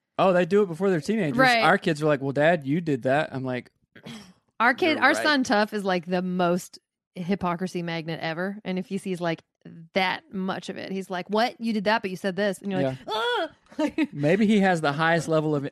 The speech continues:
Speaker 1: i-, integrity
Speaker 2: Right.
Speaker 1: of anyone that's ever
Speaker 2: Right.
Speaker 1: lived.
Speaker 2: <laughs> Right. He's
Speaker 1: "But Dad,
Speaker 2: living
Speaker 1: you said this, but this. What?"
Speaker 2: I know,
Speaker 1: I'm
Speaker 2: right?
Speaker 1: like,
Speaker 2: That
Speaker 1: "Ah,
Speaker 2: is, that's not genuine,
Speaker 1: you're exactly
Speaker 2: father.
Speaker 1: right,
Speaker 2: Um,
Speaker 1: right."
Speaker 2: but ha-, I mean, seriously, again, I'm gonna say it's really hard if you're the person who does this to hear that you're a jerk.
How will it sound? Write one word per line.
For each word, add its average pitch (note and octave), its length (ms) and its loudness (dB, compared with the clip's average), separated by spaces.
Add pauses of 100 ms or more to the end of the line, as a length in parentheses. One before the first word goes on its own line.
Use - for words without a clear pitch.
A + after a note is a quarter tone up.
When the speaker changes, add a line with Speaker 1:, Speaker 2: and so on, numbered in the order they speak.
Speaker 1:
i-, D#3 60 -4
integrity C#3 600 0 (520)
Speaker 2:
Right. C#4 300 4
Speaker 1:
of - 80 -4
anyone D3+ 300 2
that's C#3+ 160 0
ever C#3+ 160 4
Speaker 2:
Right. - 100 0
Speaker 1:
lived. - 340 2
Speaker 2:
<laughs> - 80 -6
Right. D4+ 340 2
He's C#4+ 140 4
Speaker 1:
"But A#3+ 80 0
Dad, B3 300 4
Speaker 2:
living E4+ 160 -4
Speaker 1:
you E3+ 80 4
said D3+ 240 0
this, E3 400 0 (160)
but B2 160 -6
this. B2+ 360 -4 (100)
What?" B2+ 340 -4 (220)
Speaker 2:
I B3 100 -8
know, B3 80 -8
Speaker 1:
I'm A#3 80 0
Speaker 2:
right? A3+ 160 4
Speaker 1:
like, - 100 -6
Speaker 2:
That G#3 180 6
Speaker 1:
"Ah, - 20 8
Speaker 2:
is, A#3+ 140 2
that's G#3+ 260 0
not A3 160 0
genuine, B3 300 4
Speaker 1:
you're C#3 40 4
exactly G3 340 4 (100)
Speaker 2:
father. - 20 -6
Speaker 1:
right, F3+ 320 0
Speaker 2:
Um, A#3+ 160 6
Speaker 1:
right." A#3 240 -2
Speaker 2:
but D4+ 180 4
ha-, D#4 260 2
I C4+ 60 0
mean, D#4 220 0
seriously, D4+ 600 0 (200)
again, A#3+ 360 2
I'm A3 140 -2
gonna A#3+ 300 2
say A#3 560 0 (640)
it's G#3 160 0
really C#4+ 320 4
hard C#4+ 280 2
if B3 120 -2
you're G#3 140 2
the G#3+ 80 -2
person G#3 300 0
who G#3 120 2
does F3+ 220 -2
this G#3 180 -6
to - 100 -10
hear G3+ 460 -2
that F#3 180 -2
you're C#4 220 0
a G#4 40 0
jerk. A#3+ 460 -2